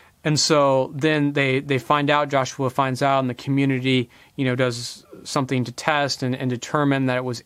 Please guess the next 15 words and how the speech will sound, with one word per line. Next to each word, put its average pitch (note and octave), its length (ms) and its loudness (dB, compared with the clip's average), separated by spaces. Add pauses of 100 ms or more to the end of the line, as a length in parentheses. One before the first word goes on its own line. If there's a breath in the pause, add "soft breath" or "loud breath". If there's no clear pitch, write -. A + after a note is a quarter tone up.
Achan. C3+ 480 -2 (360 loud breath)
And, B2+ 220 -4
and D3 120 -2
Achan C#3+ 340 0
himself C3 420 0
actually B2+ 560 -2
comes C3 320 -4
forward C3 400 0
and A2+ 120 -4
says, C3 420 0
"Yes, B2+ 300 -2
it C#3+ 120 -10
was A#2+ 200 -10
me." B2 320 -2 (680 loud breath)
And C#3 580 -2